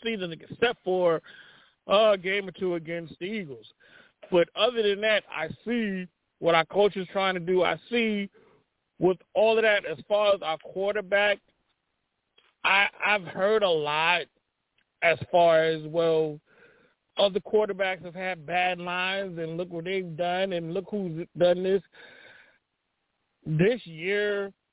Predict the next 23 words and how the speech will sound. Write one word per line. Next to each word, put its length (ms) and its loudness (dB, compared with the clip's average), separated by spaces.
there 420 0
is 80 -20
no 280 -4
quarterback, 760 -8
no 280 2
quarterback 640 -2
in 100 -14
the 80 -8
Hall 320 -4
of 120 -10
Fame 280 -8
to 60 -8
be 180 -8
able 260 -2
to 80 2
move 840 -4
the 80 -6
Giant 460 2
offense 420 2
with 160 2
a 20 2
bad 380 2
line 500 -4